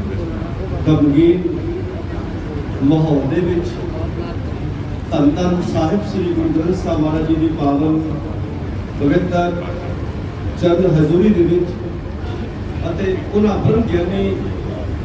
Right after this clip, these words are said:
ਸਤਿਰੂਪ, ਬ੍ਰਹਮ ਰੂਪ, ਬ੍ਰਹਮ ਗਿਆਨੀ, ਬ੍ਰਹਮ ਸੋਤਰੀ, ਬ੍ਰਹਮ ਦ੍ਰਿਸ਼ਟੀ ਦੇ ਮਾਲਕ, ਬ੍ਰਹਮ ਦਾ ਰੂਪ ਧੰਨ ਧੰਨ ਬਾਬਾ ਰਾਮ ਸਿੰਘ ਜੀ ਮਹਾਰਾਜ ਗੜਵਾ ਸਾਹਿਬ ਵਾਲੇ,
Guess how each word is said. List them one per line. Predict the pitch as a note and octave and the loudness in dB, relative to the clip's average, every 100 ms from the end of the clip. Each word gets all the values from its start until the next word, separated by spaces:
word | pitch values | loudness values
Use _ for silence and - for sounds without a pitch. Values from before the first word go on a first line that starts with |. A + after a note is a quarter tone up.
| - - | -6 -6
ਸਤਿਰੂਪ, | - - G3 D3+ F3 F#3 F#3+ - - - - - - - - - | -4 0 0 2 4 4 4 0 -4 -4 -4 -6 -6 -6 0 4
ਬ੍ਰਹਮ | G#3+ G#3 | 4 4
ਰੂਪ, | E3 F3+ G3 - - - - | 4 4 2 0 -4 -4 2
ਬ੍ਰਹਮ | - G3+ | 4 4
ਗਿਆਨੀ, | - D#3 D#3+ F3+ F#3 | 4 4 4 4 2
ਬ੍ਰਹਮ | - F#3 G3 | 4 2 2
ਸੋਤਰੀ, | - - E3+ - F3+ D#3+ - - - - - - - - - - - - - - - - | 0 0 0 0 -2 -2 -2 -6 -8 -6 -8 -8 -8 -6 -6 -6 -6 -6 -8 -8 -8 -2
ਬ੍ਰਹਮ | - G#3+ | 4 6
ਦ੍ਰਿਸ਼ਟੀ | F3+ F3+ - G#3 G3+ | 6 2 2 2 2
ਦੇ | F#3 | 4
ਮਾਲਕ, | D#3 D#3+ F#3+ G3 - - - - - - - - - - - - - - - | 2 2 2 -2 -6 -6 -8 -8 -8 -8 -6 -6 -4 -6 -6 -8 -8 -8 0
ਬ੍ਰਹਮ | - A#3 | 2 4
ਦਾ | A3 | 4
ਰੂਪ | F#3+ E3+ F#3 F3+ - - - - - - - - - - - - - - - - - E3 | 2 2 2 0 -4 -6 -6 -6 -6 -6 -6 -6 -6 -6 -8 -8 -8 -6 -6 -6 -4 0
ਧੰਨ | E3+ | 2
ਧੰਨ | F3+ G3+ | 2 2
ਬਾਬਾ | F3 E3+ E3+ E3+ | 2 0 0 0
ਰਾਮ | E3 G3+ | 0 -2
ਸਿੰਘ | - F#3+ E3+ | -2 -2 0
ਜੀ | E3+ | 2
ਮਹਾਰਾਜ | D3+ D#3 D#3+ E3 D#3+ - - - - - - - - - - E3+ | 2 4 2 0 -2 -6 -6 -6 -6 -6 -6 -8 -6 -6 -2 2
ਗੜਵਾ | G3 G#3 - E3 | 6 6 4 0
ਸਾਹਿਬ | E3+ D3+ | 0 0
ਵਾਲੇ, | D3 D3 | 0 0